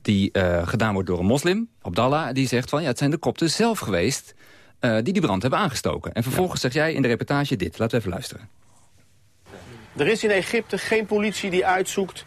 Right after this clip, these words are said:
Speaker 2: wie de brand heeft aangestoken. We gaan er eigenlijk allemaal blindelings van uit dat de moslims dat gedaan hebben.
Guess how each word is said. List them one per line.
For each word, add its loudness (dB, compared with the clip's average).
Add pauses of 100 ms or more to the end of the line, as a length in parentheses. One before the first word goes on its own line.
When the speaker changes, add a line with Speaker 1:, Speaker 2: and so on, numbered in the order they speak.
(140)
Speaker 2:
wie -2
de 0
brand 2
heeft -2
aangestoken. 0 (380)
We -8
gaan 0
er 2
eigenlijk 0
allemaal 2
blindelings 2
van -2
uit 0 (180)
dat -4
de -4
moslims -2
dat -2
gedaan 0
hebben. 0